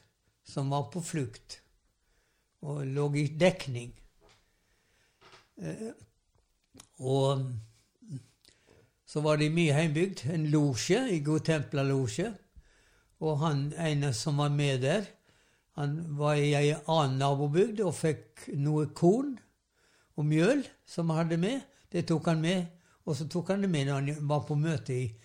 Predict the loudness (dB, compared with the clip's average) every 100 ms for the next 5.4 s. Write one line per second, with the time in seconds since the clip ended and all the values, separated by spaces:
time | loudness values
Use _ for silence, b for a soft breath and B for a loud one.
0 | b b -4 0 2 0 -2 -4 -6 -12
1 | -14 _ _ b b b b b b -6
2 | 0 0 4 2 4 2 2 2 0 0
3 | -2 -8 -8 -8 -6 -4 -2 -4 -4 -4
4 | -2 -2 -2 -2 -2 -6 -8 -8 -8 -8
5 | -8 -8 -6